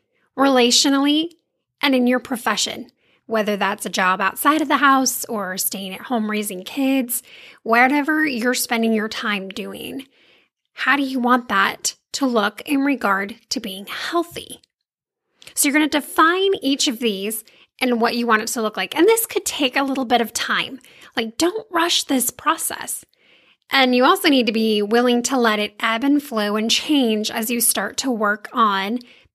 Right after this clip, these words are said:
balance. Because that's the biggest thing that you can have with balance, is being flexible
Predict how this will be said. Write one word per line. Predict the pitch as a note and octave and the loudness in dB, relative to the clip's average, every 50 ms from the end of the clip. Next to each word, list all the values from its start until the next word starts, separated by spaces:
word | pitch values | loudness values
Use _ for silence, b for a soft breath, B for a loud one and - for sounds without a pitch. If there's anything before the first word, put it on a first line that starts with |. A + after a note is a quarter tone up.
| _ _ | _ _
balance. | - A3 G3+ F#3+ F3+ F#3 - - - - - - - - - b b b b b b b b b - | -4 -2 -2 -2 -4 -6 -8 -12 -10 -6 -4 -4 -4 -6 -10 b b b b b b b b b -6
Because | C4 B3+ A#3+ D4 C#4 | -2 0 2 2 4
that's | A#3+ D4 D4+ D4 - - | 4 2 2 2 -2 -2
the | C4 | 0
biggest | G#3+ A#3+ A#3 A#3 B3+ A#3+ - | 0 2 2 2 0 0 0
thing | - G#3 G#3+ G#3+ A3+ C4 - - _ _ - | 0 0 0 2 0 0 -2 -4 _ _ -6
that | C4 A#3 A3 - | -4 -4 -2 -2
you | A#3 B3 A#3+ | -2 -4 -4
can | - G#3+ F#3+ | -4 -6 -6
have | F#3 - G#3+ G3 G#3 A3 A3+ | -4 -4 -2 0 0 0 0
with | C#4+ D4 - - | 0 -2 0 2
balance, | C#4+ C#4+ D4 D#4+ F4+ G4+ G4 - - | 2 4 4 4 2 2 0 0 0
is | - B3+ A3 | -2 -2 -2
being | - - B3 A#3+ A#3+ A#3+ | 0 2 2 4 4 2
flexible | A3+ A#3+ - - G#3 F#3+ G3 G3+ G#3 - - - - A#3 G3+ G#3 - - - - | 0 -4 -8 -10 -10 -8 -6 -8 -6 -4 -2 -2 0 -2 -4 -6 -10 -14 -14 -14